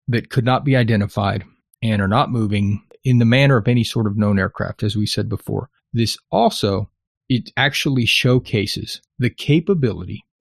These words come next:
of these, this new uh, carrier strike class, first in class, uh,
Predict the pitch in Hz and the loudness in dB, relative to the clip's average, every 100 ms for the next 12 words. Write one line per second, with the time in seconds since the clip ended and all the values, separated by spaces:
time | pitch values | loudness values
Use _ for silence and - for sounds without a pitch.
0 | - 131 131 127 117 _ _ 120 120 120 | -2 2 4 2 0 _ _ -4 2 2
1 | 110 - - _ - 131 - 123 120 135 | 0 -6 -12 _ -2 -2 -2 -2 2 4
2 | 139 131 123 117 - _ 120 95 64 - | 4 4 2 0 -6 _ -12 -10 -10 -12
3 | - 160 165 147 127 - 127 123 - - | -4 2 4 4 2 0 0 0 -4 -6
4 | 117 117 117 - - - _ _ - 180 | -2 0 -2 -4 -6 -10 _ _ 0 2
5 | 151 - 131 120 - 117 117 113 107 - | 2 0 0 0 -2 -2 0 0 0 -2
6 | - _ - 113 110 | -8 _ -12 -10 -8